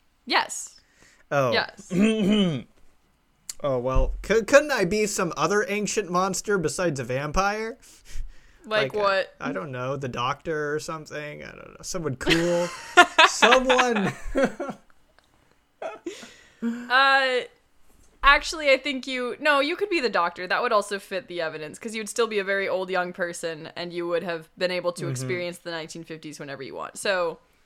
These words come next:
Speaker 1: I'll accept that. You can be the Doctor.
Speaker 2: Okay.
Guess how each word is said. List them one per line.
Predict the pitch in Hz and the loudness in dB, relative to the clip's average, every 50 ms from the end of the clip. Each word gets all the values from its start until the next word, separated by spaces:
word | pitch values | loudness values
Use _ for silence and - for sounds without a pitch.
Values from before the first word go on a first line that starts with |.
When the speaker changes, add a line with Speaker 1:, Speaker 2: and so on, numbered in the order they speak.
| _ _ _ _ _ | _ _ _ _ _
Speaker 1:
I'll | 226 226 220 | 4 6 6
accept | 214 214 - 202 180 - - | 4 4 0 -4 -4 -2 -2
that. | 175 165 165 160 - - - _ _ _ _ _ _ _ _ _ _ - | -2 0 0 0 -2 -6 -10 _ _ _ _ _ _ _ _ _ _ -14
You | 185 175 | -14 -12
can | 185 180 | -8 -8
be | 175 | -6
the | 165 165 | -4 -4
Doctor. | 151 139 139 - - - - 220 220 208 _ _ _ _ _ _ _ _ - | -4 -4 -6 -8 -12 -14 -14 -14 -16 -18 _ _ _ _ _ _ _ _ -4
Speaker 2:
Okay. | 143 127 - 135 123 120 113 | -4 0 2 2 2 2 0